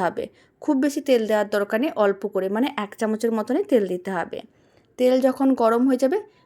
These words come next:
কুচনো পেঁয়াজটা দিয়ে দিতে হবে, আর কুচনো পেঁয়াজটা medium to high flame-এ হালকা নাড়াচাড়া করে হালকা করে একটু ভেজে নিতে হবে, যাতে কাঁচা গন্ধটা বা কাঁচা ভাবটা যাতে চলে যায়। যখনই এইভাবে কুচনো পেঁয়াজটা ভাজা হবে তার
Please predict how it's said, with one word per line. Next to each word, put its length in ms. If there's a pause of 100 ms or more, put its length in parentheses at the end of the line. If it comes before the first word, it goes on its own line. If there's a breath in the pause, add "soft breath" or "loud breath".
(120)
কুচনো 400
পেঁয়াজটা 360 (100)
দিয়ে 200
দিতে 260
হবে, 220 (440 soft breath)
আর 80 (120)
কুচনো 380
পেঁয়াজটা 340 (140)
medium 380
to 60 (120)
high 220
flame-এ 240 (100)
হালকা 260 (120)
নাড়াচাড়া 400
করে 200 (400 loud breath)
হালকা 320
করে 180
একটু 200
ভেজে 200
নিতে 280
হবে, 200
যাতে 160 (120)
কাঁচা 260 (120)
গন্ধটা 520
বা 80 (100)
কাঁচা 340
ভাবটা 300
যাতে 200 (160)
চলে 300
যায়। 160 (480 soft breath)
যখনই 400 (120)
এইভাবে 280
কুচনো 420
পেঁয়াজটা 320
ভাজা 340
হবে 180 (140)
তার 140